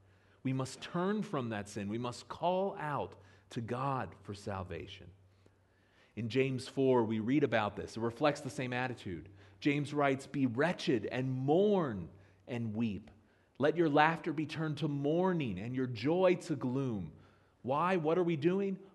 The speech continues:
We are humbling yourselves before the Lord, and he will exalt you.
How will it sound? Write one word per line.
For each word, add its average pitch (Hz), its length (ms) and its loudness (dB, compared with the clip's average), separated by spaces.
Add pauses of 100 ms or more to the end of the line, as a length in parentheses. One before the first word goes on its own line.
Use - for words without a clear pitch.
We 117 160 0
are 95 120 0
humbling 135 960 -4 (320)
yourselves 85 840 -8 (320)
before 95 360 -4
the 104 100 -4
Lord, 82 420 -6 (540)
and 101 160 -8
he 117 520 -6 (280)
will 92 460 -8 (220)
exalt 85 580 -12
you. - 120 -16